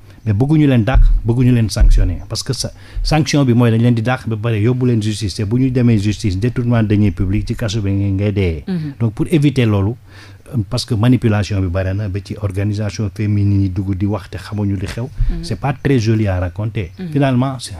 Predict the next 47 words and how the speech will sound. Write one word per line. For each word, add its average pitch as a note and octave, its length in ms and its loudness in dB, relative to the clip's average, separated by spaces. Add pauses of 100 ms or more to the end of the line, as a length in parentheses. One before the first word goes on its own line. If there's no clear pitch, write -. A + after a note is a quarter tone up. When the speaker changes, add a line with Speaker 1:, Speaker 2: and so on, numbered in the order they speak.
(120)
Speaker 1:
dàq A2+ 240 -6
nañ A2 140 0
leen G2 120 0
parce G#2+ 180 -6
que B2+ 40 -6
bu A#2 120 2
ñu D#3 60 4
demee B2 300 4
ba B2 160 4
war D#3 140 4
a D3 40 2
passer B2+ 520 -4
au B2+ 160 2
moins C#3 260 4 (340)
ñu C3 140 4
génn E3+ 220 6
bureau B2+ 220 4
yi, F2+ 180 2 (520)
ndax G#2+ 200 0
rétention C3+ 480 2
documents A#2 400 4
yi G#2 80 4
mënatul B2 400 4
woon B2 100 6
continuer, B2+ 520 2 (380)
jël B2+ 220 4 (100)
gum-, D3 240 4
jumtukaay C#3+ 520 2
service C#3 420 2
yi A2 80 2
téye D3 260 4
ko B2+ 140 2
nga A#2 140 2
bañ C#3 180 4
ko D#3+ 160 0
joxe. C#3 260 -2 (260)
Speaker 2:
Mhm. E3 220 -10
Speaker 1:
Ci B2+ 80 -6
service C#3+ 400 2
su D3 180 0
état C#3+ 300 0
bi, G2 100 0
mais F2+ 120 0
c'est C#3 180 -2
incroyable, E3+ 480 -2
lii C#3+ 120 2
mësul C#3+ 380 2